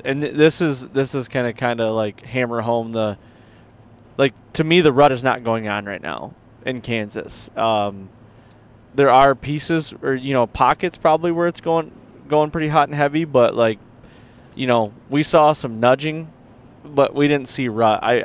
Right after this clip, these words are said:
I still think as we sit here on November eleventh, it's too early. I honestly, if I was to be coming back,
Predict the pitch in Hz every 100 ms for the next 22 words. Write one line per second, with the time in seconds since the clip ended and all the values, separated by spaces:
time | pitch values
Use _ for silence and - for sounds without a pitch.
0 | 110 127 - 151 143 135 135 127 120 113
1 | 117 113 127 123 120 117 113 117 113 107
2 | 107 113 120 101 - - 139 123 117 117
3 | 120 123 - - - - - - 123 120
4 | 113 - 120 123 127 - 127 117 120 123
5 | 120 113 - 123 117 95 101 113 -